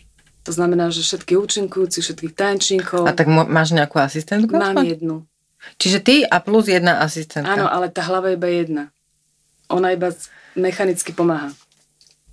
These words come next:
Speaker 2: Wow.
Speaker 1: Mhm. A mi sa už stalo, že som na jednu liveku obliekala, čo viem, sedemdesiat ľudí.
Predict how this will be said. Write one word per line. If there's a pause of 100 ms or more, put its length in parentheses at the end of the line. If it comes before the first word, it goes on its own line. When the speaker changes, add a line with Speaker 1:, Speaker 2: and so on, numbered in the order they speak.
(720)
Speaker 2:
Wow. (460)
Speaker 1:
Mhm. (920)
A
mi
sa
už
stalo,
že
som (320)
na
jednu
liveku
obliekala,
čo
viem,
sedemdesiat
ľudí.